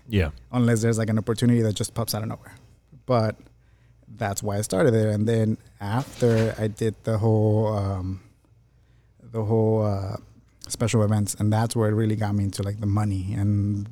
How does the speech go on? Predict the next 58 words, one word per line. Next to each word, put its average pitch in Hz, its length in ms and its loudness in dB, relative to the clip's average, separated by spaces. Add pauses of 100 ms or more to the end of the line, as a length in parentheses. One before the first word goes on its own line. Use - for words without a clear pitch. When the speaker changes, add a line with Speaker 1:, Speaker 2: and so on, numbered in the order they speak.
Speaker 2:
the 110 100 -6 (120)
coolness 104 640 2
of, 101 120 -4
like, 104 220 -4 (380)
oh, 139 180 4
I 113 120 0
get 113 160 -2
to 113 80 -2
do 107 540 -4
events 104 300 0
for, - 160 -6
like, 98 260 -6
big 104 160 -6
corporations, 107 680 -2
and 101 100 -4
I'm 101 180 -2
doing 101 240 -2
here 123 220 2
and 104 120 0
rubbing 104 180 0
shoulders 110 360 -2
with, 101 100 -4
like, 101 120 -8
celebrities 127 520 -2
and 107 160 -2
things 175 140 -2
like 113 140 0
that, 101 240 -6
blah, 107 140 -8
blah, 110 100 -2
blah, 107 80 -4
blah, 107 140 -6
blah. 131 200 -2 (120)
Speaker 1:
Yeah. 139 160 4 (240)
Speaker 2:
Not 120 200 0
more 117 300 4
than, 104 420 2 (1080)
than 110 340 -2
the 110 160 2
people 113 280 -2
that 110 100 0
are, 107 120 0
like, 104 160 -2 (120)
cleaning, 120 420 4
you 107 120 2
know? 120 140 2
Like, 110 180 0
you 113 80 -2
get 113 120 0
to 110 60 -4
see 156 200 0
the 139 80 2
celebrities 110 420 0
and 113 80 -2
whatever, 113 300 2
but 98 140 -4
I'm, 113 100 0
like, 113 140 -2